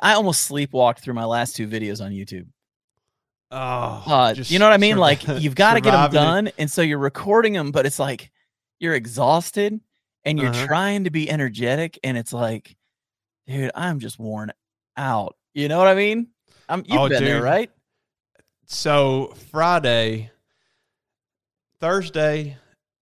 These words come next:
Speaker 2: I started having a sore throat, right? And then
Speaker 1: Mm-hmm.
Speaker 2: Friday, I was like, "Ah, I need to go get a covid test before work," because the guy I eat lunch with, his wife tested positive.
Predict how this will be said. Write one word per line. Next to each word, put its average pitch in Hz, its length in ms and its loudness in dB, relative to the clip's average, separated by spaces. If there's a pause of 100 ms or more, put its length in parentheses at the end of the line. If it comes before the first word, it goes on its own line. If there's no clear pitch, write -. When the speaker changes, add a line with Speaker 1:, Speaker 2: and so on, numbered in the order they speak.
(320)
Speaker 2:
I 127 320 -2
started 143 340 -4
having 135 240 -2
a 107 60 -6
sore 127 300 -6
throat, 113 460 -6 (180)
right? 113 400 -8
And 120 160 -8
then 117 120 -4
Speaker 1:
Mm-hmm. - 80 -16
Speaker 2:
Friday, 131 460 0
I 110 80 0
was 110 140 -6
like, 107 180 -6
"Ah, 107 460 -4
I 120 120 -10
need 131 180 -4
to 123 60 -6
go 123 180 -2
get 120 280 -4
a - 20 -10
covid 135 420 -4
test 113 540 -4
before 117 400 -4
work," 139 520 -4
because 113 280 -6
the 117 60 -12
guy 123 340 -2
I - 40 0
eat 123 180 -8
lunch 165 360 -8
with, 117 220 -6
his 127 180 -10
wife 139 300 -4
tested 113 400 -10
positive. 135 600 -8